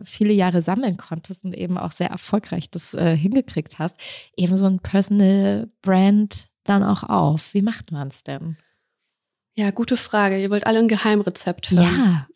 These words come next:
Speaker 1: wie geht's?
Speaker 2: <laughs> Also damals war's ja super einfach, noch große Reichweiten zu generieren, indem
Speaker 1: Mhm.
Speaker 2: man einfach gestartet hat, weil es waren auch viel weniger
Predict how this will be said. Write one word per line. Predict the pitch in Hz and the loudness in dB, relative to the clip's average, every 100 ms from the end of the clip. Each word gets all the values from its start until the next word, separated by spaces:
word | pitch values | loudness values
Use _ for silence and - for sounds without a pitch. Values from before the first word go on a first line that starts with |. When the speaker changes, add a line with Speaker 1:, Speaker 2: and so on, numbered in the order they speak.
| - | 0
Speaker 1:
wie | 277 285 285 233 | 2 2 4 4
geht's? | 262 - 180 - 311 | 4 2 0 0 -2
Speaker 2:
<laughs> | - - - 453 605 220 - 208 - | -2 -8 -2 0 2 0 -2 -8 -4
Also | 233 220 | -2 0
damals | 208 214 269 311 302 - | 2 4 6 6 4 2
war's | 226 214 | 0 2
ja | 190 | 2
super | 185 190 214 269 - 226 | 2 0 2 4 2 0
einfach, | 196 196 190 190 185 | 2 0 0 -2 0
noch | 180 180 - _ - | -4 -4 -10 _ -2
große | 202 214 196 | 0 2 0
Reichweiten | 190 202 185 180 - | 0 0 -2 -4 -4
zu | 190 - | -6 -8
generieren, | 180 180 190 185 185 180 | -4 -4 -4 -4 -2 2
indem | 180 151 180 | 2 2 0
Speaker 1:
Mhm. | |
Speaker 2:
man | 175 175 185 - - - _ _ | 0 -4 -8 -18 -20 -20 _ _
einfach | - 202 208 - - _ _ - | -2 0 0 -4 -12 _ _ -2
gestartet | 196 220 262 302 - | -2 0 0 -2 -2
hat, | 277 - - | -4 -2 -6
weil | 196 190 - | -2 0 0
es | - | -2
waren | 196 190 | 0 0
auch | 185 | -2
viel | - - 226 208 185 | -6 -2 2 4 4
weniger | 220 220 190 185 190 - | 4 4 2 -2 -4 -8